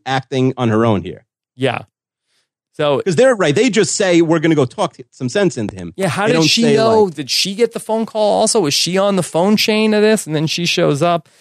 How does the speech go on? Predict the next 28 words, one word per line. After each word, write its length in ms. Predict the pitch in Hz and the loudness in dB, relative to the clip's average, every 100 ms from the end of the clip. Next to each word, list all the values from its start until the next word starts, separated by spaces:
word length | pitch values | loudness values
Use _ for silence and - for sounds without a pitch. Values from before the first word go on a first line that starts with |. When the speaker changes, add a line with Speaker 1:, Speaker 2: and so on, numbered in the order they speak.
| _ _ | _ _
Speaker 2:
The 160 | - 180 | -4 2
whole 160 | 233 240 | 2 2
thing 260 | 196 170 | 0 0
is 100 | 143 | 0
kinda 220 | - 127 117 | -2 -2 0
wacky. 500 | 110 - - - - | -2 -6 -14 -20 -12
Speaker 1:
Maybe 180 | 160 180 | -6 0
there's 180 | 165 143 | 0 0
a 60 | |
deleted 380 | 135 139 131 110 | -2 0 2 0
scene 320 | - 127 104 | -2 0 0
that 120 | 101 113 | 0 -2
they 80 | |
don't 200 | 104 104 - | -2 -2 -4
show, 240 | 98 82 | -8 -8
'cause 180 | - 120 | -4 0
there 120 | 160 | 2
are 60 | 185 | 4
no, 300 | 240 175 165 | 4 4 4
uh, 180 | 151 - | 0 0
uh, 140 | 131 | 0
there's 160 | 131 151 | 0 -2
no 60 | |
extras 500 | 165 160 - 101 87 | -2 -6 -10 -12 -12
to 100 | - | -12
this 220 | 104 95 104 | -10 -8 -8
episode. 440 | 98 - 73 71 | -10 -16 -20 -20
So, 300 | - 80 | -20 -20